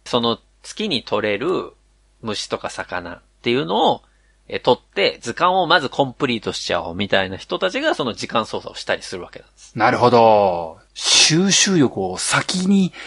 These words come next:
Speaker 2: やっちゃいきるって話ね。
Speaker 1: そうそうそうそう。だから、そういう人たちがいるん、いたん、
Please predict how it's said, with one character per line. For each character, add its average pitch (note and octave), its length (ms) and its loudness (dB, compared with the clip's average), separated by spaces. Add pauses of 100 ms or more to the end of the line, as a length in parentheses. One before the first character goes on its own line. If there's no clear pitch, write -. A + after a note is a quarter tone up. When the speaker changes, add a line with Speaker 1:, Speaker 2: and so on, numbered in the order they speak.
(120)
Speaker 2:
や C3 180 4
っ C3 80 -4
ち - 140 0
ゃ - 20 4
い F3+ 80 4
き - 140 0
る E3 80 4
っ - 20 4
て - 140 -4
話 G#2 320 -4
ね。 G2 400 -4
Speaker 1:
そ F#3+ 240 4
う - 20 -4
そ G2+ 200 0
う E2+ 40 -8
そ - 140 -12
う - 100 -20
そ - 160 -14 (840)
う。 - 20 -14
だ F#3 80 -4
か F3 80 0
ら、 D#3 160 0 (680)
そ C4 380 2
う C#4+ 60 0
い C4 60 -4 (160)
う C4 40 -2
人 - 340 -4
た A3+ 220 0
ち A#2+ 340 -10
が A2 200 -2 (320)
い F#3+ 160 -4
る C4 220 -4
ん、 F#3 160 -8
い D#3+ 140 -10
た A#3+ 180 4
ん、 D3+ 240 -6